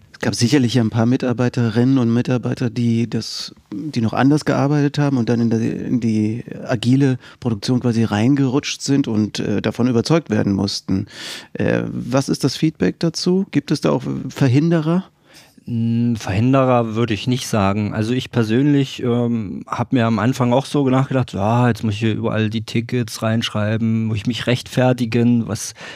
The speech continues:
Speaker 2: was soll das? Ich mache meine Arbeit gut.“ Aber ich denk, man, man nimmt das dann irgendwann eher als Unterstützung wahr, dass man einfach, äh, für sich, äh, eine Planung macht und dazu gezwungen ist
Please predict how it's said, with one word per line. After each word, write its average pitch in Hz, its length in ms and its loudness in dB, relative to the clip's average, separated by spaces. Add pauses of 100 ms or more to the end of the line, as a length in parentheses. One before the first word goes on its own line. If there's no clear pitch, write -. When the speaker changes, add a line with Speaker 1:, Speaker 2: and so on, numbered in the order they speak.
(300)
Speaker 2:
was - 160 -8
soll 113 200 2
das? 135 180 4
Ich 131 140 -4
mache 120 180 4
meine 120 260 0
Arbeit 131 360 0
gut.“ 135 300 0 (1120)
Aber 117 1080 0
ich 117 160 -6
denk, 131 220 2
man, 123 600 2
man 113 380 0
nimmt 127 340 0
das 143 140 2
dann 123 180 2
irgendwann 123 600 0
eher 123 260 2
als 120 180 2
Unterstützung 117 680 -2
wahr, 101 400 2 (500)
dass 117 220 0
man 117 180 4
einfach, 117 560 0
äh, 113 240 0
für 113 160 -6
sich, 143 460 -4
äh, - 40 -8
eine 120 380 0
Planung 139 460 2
macht 139 340 0
und 120 300 -2
dazu 113 320 -4
gezwungen 127 560 0
ist - 320 -6